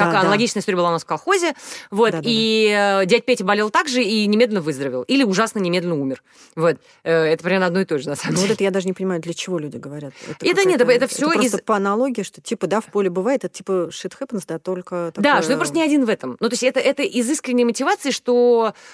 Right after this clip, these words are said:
Speaker 2: ну, как бы ситуация не уникальная, и, э, ну, люди в аналогичных ситуациях как-то справлялись, и ты по-, и у тебя получится. Мотивация прекрасная.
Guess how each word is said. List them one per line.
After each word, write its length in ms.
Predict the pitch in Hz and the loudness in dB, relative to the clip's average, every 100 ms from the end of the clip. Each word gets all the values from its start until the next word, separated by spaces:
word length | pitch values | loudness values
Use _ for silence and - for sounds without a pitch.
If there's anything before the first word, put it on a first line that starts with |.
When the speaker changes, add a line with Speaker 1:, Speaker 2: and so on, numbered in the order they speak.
| - | 0
Speaker 2:
ну, 120 | 254 | 2
как 100 | 233 | 2
бы 60 | 208 | 0
ситуация 320 | - 277 277 | 0 0 2
не 100 | 262 | 4
уникальная, 680 | 269 277 381 440 370 208 170 160 | 4 2 2 0 2 2 2 0
и, 300 | 220 233 233 | 0 2 2
э, 260 | 220 220 | 2 2
ну, 140 | 220 262 | 2 4
люди 160 | 381 | 4
в 40 | 277 | 2
аналогичных 380 | 220 254 - 247 | 2 0 -2 -2
ситуациях 300 | 302 359 262 | -2 -4 -4
как-то 200 | 262 - | -4 -6
справлялись, 500 | - 226 165 127 117 | -4 0 0 -2 -4
и 80 | 240 | -6
ты 100 | - | -2
по-, 120 | 151 | -2
и 60 | - | -2
у 60 | 285 | 0
тебя 160 | 214 | -2
получится. 500 | 156 131 127 - - - - - - _ _ | -2 -6 -8 -12 -18 -20 -20 -20 -20 _ _
Мотивация 600 | 220 226 233 262 427 294 | 2 2 4 0 0 0
прекрасная. 760 | - - 247 - - 131 - | -4 -2 -2 -2 -6 -10 -10